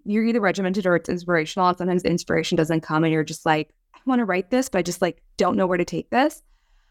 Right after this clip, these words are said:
Um, and so I think just, like, the act of writing was, like, really, like, once you, like, getting that started, then once you're in the flow, you're in the flow. But sometimes you're just, like, blocked and it is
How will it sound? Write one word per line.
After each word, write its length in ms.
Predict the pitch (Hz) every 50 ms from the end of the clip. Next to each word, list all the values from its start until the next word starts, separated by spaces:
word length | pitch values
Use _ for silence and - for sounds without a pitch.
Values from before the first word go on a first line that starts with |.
| _ _ _ _
Um, 760 | - 208 208 202 202 196 190 185 185 180 180 175 175 170 - - - _ _ _ _
and 180 | 233 220 214 208
so 140 | - 233
I 140 | 214 202 220
think 260 | - - 226 226 208
just, 160 | - 208 202 202
like, 140 | 190 185
the 100 | - 185
act 240 | 170 160 151 - -
of 120 | - 165 160
writing 600 | 160 156 151 151 160 170 196 240 269 285 277 240
was, 300 | 240 277 285 285 277 233
like, 220 | 262 262 254 -
really, 560 | 226 247 247 247 247 247 247 240 247 247 247 _ _ _ _ _ _ _ _ _ _
like, 100 | 226 208
once 220 | 185 226 226 - 254
you, 120 | 220 214 - _ _ -
like, 160 | 226 208 -
getting 200 | 202 196 208 208
that 160 | 190 180 -
started, 420 | - - 190 165 160 165 180 190
then 120 | 196 196 208
once 120 | 240 240
you're 100 | 359 330
in 60 | 285
the 80 | 247 233
flow, 220 | - - 190 180
you're 140 | 180 175 170
in 80 | 165 165
the 80 | 170
flow. 340 | 165 - - 160 156 160 170
But 160 | 165 165 -
sometimes 340 | - 190 175 196 196 185 185
you're 100 | 185 170
just, 220 | 156 165 160 - -
like, 280 | 165 156 156 151 - _
blocked 500 | - 160 160 156 156 151 151 151 - -
and 260 | - 156 151 151 151 - -
it 140 | - 160 160
is 240 | 156 151 147 -